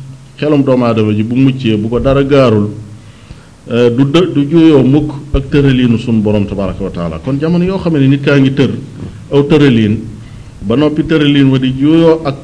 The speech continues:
sharia, maanaam muy juyoo ak alxuraan wala muy juyoo ak sunna bay aajowoo ñi di ko taawil, kon bu boobaa xel ma ci jëmmi boppam moo, moo muccut, dafa am lu ko dal. Eh, loolu nag, loolu ma tudd léegi, lu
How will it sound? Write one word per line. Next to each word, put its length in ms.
sharia, 600
maanaam 240
muy 100
juyoo 200
ak 80
alxuraan 340
wala 160
muy 160
juyoo 180
ak 60
sunna 260
bay 160
aajowoo 400
ñi 100
di 100
ko 120
taawil, 460
kon 180
bu 100
boobaa 340
xel 200
ma 120
ci 120
jëmmi 220
boppam 340
moo, 520
moo 180
muccut, 380
dafa 160
am 80
lu 80
ko 100
dal. 160
Eh, 220
loolu 600
nag, 160
loolu 220
ma 100
tudd 180
léegi, 460
lu 80